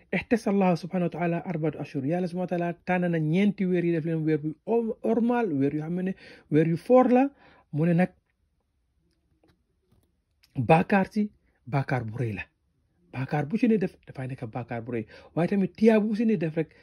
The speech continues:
dafay nekk tiyaabu bu mag a mag a mag a mag a mag. Bon, mbokk jullit yi, weer bi nañ leen sàmm suñ làmmiñ, nañ xam fi ñoo, li ñoo wax ak fi ñoo dem, nañ bàyyi joow yi. Joow moo gën a yomb si ñun, waaye mooy baakaar bi gën a rëy.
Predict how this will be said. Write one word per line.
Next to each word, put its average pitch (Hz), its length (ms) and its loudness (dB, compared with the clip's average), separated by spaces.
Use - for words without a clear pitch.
dafay 135 220 -6
nekk 131 240 -8
tiyaabu 123 320 -6
bu 123 80 -8
mag 135 200 -6
a 123 40 -4
mag 117 180 -10
a 117 60 -8
mag 113 180 -10
a 113 60 -8
mag 110 180 -10
a 110 40 -8
mag. 110 160 -8
Bon, 131 120 -4
mbokk 131 240 -4
jullit 120 240 -8
yi, 107 120 -14
weer 127 300 -4
bi 123 300 -8
nañ 120 160 -10
leen 117 160 -8
sàmm 117 320 -8
suñ 120 240 -8
làmmiñ, 117 380 -8
nañ 131 140 -2
xam 123 240 -6
fi - 180 -12
ñoo, 131 320 -4
li 139 140 0
ñoo 131 220 -2
wax 135 180 0
ak - 140 -12
fi 143 100 -10
ñoo 143 120 0
dem, 135 260 -2
nañ 143 240 0
bàyyi 143 360 2
joow 151 200 8
yi. 151 140 4
Joow 185 320 6
moo 185 160 2
gën 185 140 0
a 196 220 -4
yomb 180 360 2
si - 160 -6
ñun, 165 200 -2
waaye 151 180 2
mooy 156 160 2
baakaar 139 320 -4
bi 123 60 -10
gën 135 120 -4
a 135 80 0
rëy. 120 180 -6